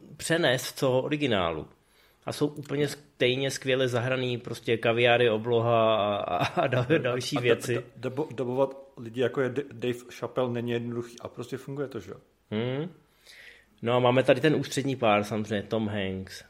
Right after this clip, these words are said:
Speaker 1: Mac Ryan. Já s-, do dneška si ty hlášky pamatuju v té češtině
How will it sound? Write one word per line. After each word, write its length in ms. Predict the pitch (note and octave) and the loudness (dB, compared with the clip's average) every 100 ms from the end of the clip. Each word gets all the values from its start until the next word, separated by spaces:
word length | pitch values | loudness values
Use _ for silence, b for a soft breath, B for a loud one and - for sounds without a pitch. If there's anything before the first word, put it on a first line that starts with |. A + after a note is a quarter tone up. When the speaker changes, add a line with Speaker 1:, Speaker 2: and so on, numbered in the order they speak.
| - | -6
Speaker 1:
Mac 160 | A2+ A2+ | -4 0
Ryan. 460 | G#2+ G2+ G2 F#2+ | 2 2 0 -4
Já 160 | G2 A#2 | -2 -2
s-, 160 | B2+ - | -2 -10
do 240 | - G2 C#3+ | -14 -4 -2
dneška 360 | D#3+ F#3 - | 0 -2 0
si 120 | D#3 D#3 | -2 -2
ty 140 | D#3 | 0
hlášky 340 | C3+ A#2 - C#3+ | 2 2 0 0
pamatuju 320 | A#2 A2+ - | 0 -2 -4
v 20 | |
té 120 | - | -6
češtině 580 | C3+ A2+ - B2+ B2 B2 | -4 -4 -4 -4 -2 -4